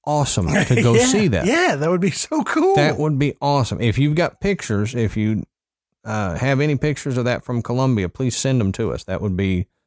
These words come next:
Speaker 1: awesome to see.
Speaker 2: Yeah. Yeah. And, um, our last story tonight,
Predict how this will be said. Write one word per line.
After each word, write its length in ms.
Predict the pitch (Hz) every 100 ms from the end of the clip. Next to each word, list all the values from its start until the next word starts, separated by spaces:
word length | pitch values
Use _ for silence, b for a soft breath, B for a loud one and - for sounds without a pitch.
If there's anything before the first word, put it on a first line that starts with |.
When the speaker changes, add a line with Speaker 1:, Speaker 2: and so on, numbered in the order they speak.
| _ _ -
Speaker 1:
awesome 460 | 110 104 - 90
to 80 | 82
see. 320 | - 69 52 _ _
Speaker 2:
Yeah. 220 | 139 113 - _ _ _ _ _ _
Yeah. 160 | 110 104 - _ _ _ _ _ _
And, 300 | 175 180 165
um, 380 | 160 165 156 147 - _ _ _ _ _ _ _ _ _ _ _ _ _ _ _
our 140 | 147
last 400 | 156 180 226 240
story 320 | - 196 180 160
tonight, 380 | 151 127 120